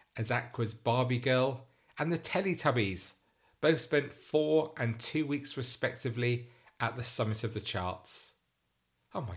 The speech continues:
goodness. I seem to talk about Aqua every week. Time to move on, I think. Hammersmith is an extremely popular district to the west of London.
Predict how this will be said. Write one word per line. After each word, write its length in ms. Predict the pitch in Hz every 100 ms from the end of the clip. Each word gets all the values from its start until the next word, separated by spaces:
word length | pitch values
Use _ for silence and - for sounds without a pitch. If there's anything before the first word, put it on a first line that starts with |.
| -
goodness. 500 | 107 87 - - - _ _ _ - -
I 60 |
seem 240 | 151 240 240
to 100 | 170
talk 300 | - 170 -
about 280 | 127 120 -
Aqua 520 | 156 - - - 107 - - _ -
every 240 | 190 208
week. 400 | 233 247 - - _ _ _ _
Time 320 | - 165 156
to 140 | 135 135
move 200 | 135 123
on, 220 | 107 90 - -
I 120 | 104
think. 300 | - 92 73 _ _ _ _ _ _ -
Hammersmith 720 | 190 175 - 120 90 - - -
is 160 | 110
an 80 | 113
extremely 520 | - - 139 131 127
popular 440 | 120 - - 123 107
district 600 | - 123 - 92 - -
to 100 | 98
the 80 | 101
west 340 | 110 - -
of 140 | 90
London. 420 | 110 98 82 80